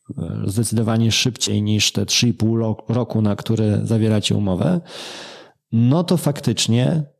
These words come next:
tutaj nie ma tej ekwiwalentności zabezpieczonej.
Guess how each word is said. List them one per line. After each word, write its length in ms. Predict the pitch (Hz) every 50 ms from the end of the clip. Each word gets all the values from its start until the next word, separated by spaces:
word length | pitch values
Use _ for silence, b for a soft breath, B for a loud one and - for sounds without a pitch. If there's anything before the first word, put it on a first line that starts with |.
| _ _ _ _ _ _ _ _ _ _ _ _
tutaj 480 | - 127 120 - 143 139 170 160 165 170
nie 260 | 165 180 - 240 240 196
ma 160 | 139 117 107
tej 600 | - - 113 110 113 117 120 127 131 120 - - _ _ _ _ _ _ _ _ _ _ _ _ _ _ _ _ _ _ _ _ _ _ _ -
ekwiwalentności 1000 | 123 117 - - - 117 120 127 131 131 123 - - 123 131 127 123 - - -
zabezpieczonej. 800 | 98 101 92 92 - - - - - - 82 80 80 - -